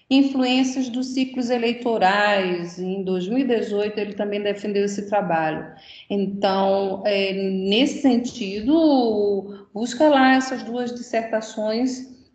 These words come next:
tanto a do Newton quanto a do Edilson,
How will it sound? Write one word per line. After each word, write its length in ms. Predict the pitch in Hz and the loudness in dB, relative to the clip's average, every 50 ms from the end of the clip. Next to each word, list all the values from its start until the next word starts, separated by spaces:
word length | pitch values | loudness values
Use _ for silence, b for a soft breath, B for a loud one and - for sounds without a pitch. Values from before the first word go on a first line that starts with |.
| _ | _
tanto 220 | - 247 254 254 240 | 2 2 4 4 2
a 40 | |
do 160 | 220 233 220 214 | 0 0 -2 -2
Newton 420 | 214 214 214 226 220 - 240 - | -2 -4 -4 -6 -6 -8 -10 -10
quanto 400 | - - 220 214 214 214 214 214 | -4 -4 -2 -2 -2 -4 0 0
a 80 | 208 196 | 0 0
do 220 | 190 208 208 202 | 0 -2 -2 -2
Edilson, 640 | 196 190 196 196 202 196 202 208 202 - - 226 | -2 -2 -4 -6 -6 -6 -6 -6 -6 -6 -6 -6